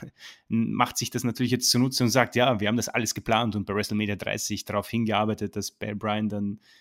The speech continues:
der Champion wird.“ Oder Becky, ja. Ohne Jax wäre Becky wohl nie die Becky, die wir jetzt kennen. Ähm,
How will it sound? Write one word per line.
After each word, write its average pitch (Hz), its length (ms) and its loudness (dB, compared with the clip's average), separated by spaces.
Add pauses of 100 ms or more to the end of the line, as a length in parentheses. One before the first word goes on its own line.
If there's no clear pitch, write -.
(140)
der 98 100 -4
Champion 113 300 2
wird.“ 107 180 -4
Oder 135 220 6
Becky, 104 540 2
ja. 113 340 2 (240)
Ohne 117 260 2
Jax 120 360 2
wäre 120 100 4
Becky 117 580 -2
wohl 120 320 -2 (680)
nie 127 560 4 (160)
die 127 160 0
Becky, 113 300 -2
die 104 100 0
wir 104 120 0
jetzt 107 240 -2
kennen. 117 360 -2 (640)
Ähm, 120 460 4